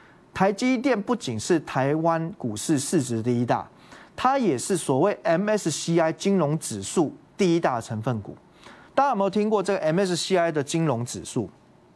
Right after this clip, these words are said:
金融指数哦，又被俗称为是，是所谓的中概指数。好，我们拉近右边这边给大家看看哦，所谓的M S C I金融指数的前十大成分股有哪些公司？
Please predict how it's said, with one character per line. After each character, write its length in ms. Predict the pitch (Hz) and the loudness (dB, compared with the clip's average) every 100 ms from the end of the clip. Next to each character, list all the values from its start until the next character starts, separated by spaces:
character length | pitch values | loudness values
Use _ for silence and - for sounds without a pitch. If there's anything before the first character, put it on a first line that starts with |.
| _ _ _ _ - - - - - | _ _ _ _ -20 -20 -20 -20 -12
金 200 | - 302 | 0 2
融 220 | 294 233 | 2 0
指 220 | 247 131 110 | -2 -4 -2
数 340 | - 180 - - _ _ | 2 0 0 -14 _ _
哦， 220 | 165 117 196 | -2 -2 2
又 140 | 214 | 2
被 120 | 202 | 2
俗 280 | 175 - 151 | -2 2 2
称 240 | 175 185 | 2 2
为 160 | 151 135 | 2 0
是， 160 | 160 - | -4 -10
是 160 | - 170 | -2 -2
所 220 | - 123 | 0 0
谓 140 | 156 170 | 2 2
的 140 | 139 | 0
中 480 | - 208 175 170 170 | -2 0 0 -2 -2
概 220 | 214 151 107 | -2 -2 -4
指 280 | - 90 - | -12 -14 -12
数。 300 | - 160 - - - - - - | -2 -2 -2 -16 -20 -20 -20 -2
好， 260 | 165 - - - | -2 -2 -8 -18
我 100 | - 190 | -2 0
们 120 | 269 | 2
拉 180 | 269 262 | 0 0
近 180 | 269 247 | -2 0
右 180 | 247 | 2
边 180 | 226 226 | 2 0
这 100 | 214 | 0
边 120 | 220 | 0
给 100 | 196 | 0
大 160 | 131 160 | 0 0
家 80 | 165 | 0
看 200 | 170 160 | -2 0
看 220 | 165 143 | -2 -2
哦， 100 | 110 | -4
所 180 | 110 165 | 0 2
谓 120 | 240 | 2
的 100 | 202 | 2
M 140 | 180 202 | 0 0
S 140 | 185 | -2
C 160 | - 208 | 0 0
I 100 | 190 | 0
金 160 | 208 | 0
融 160 | 196 190 | 0 0
指 160 | 156 | -2
数 180 | 117 190 | 0 2
的 60 | 160 | 2
前 220 | - 147 | 2 -2
十 220 | 139 - 147 | -2 -2 0
大 160 | 170 | 0
成 200 | 139 135 | 0 0
分 140 | 165 143 | 0 0
股 160 | 120 | 0
有 120 | 131 | 0
哪 140 | 143 104 | 0 -2
些 200 | 139 135 | -2 0
公 180 | 127 120 | 0 -4
司？ 260 | - 110 | -4 -4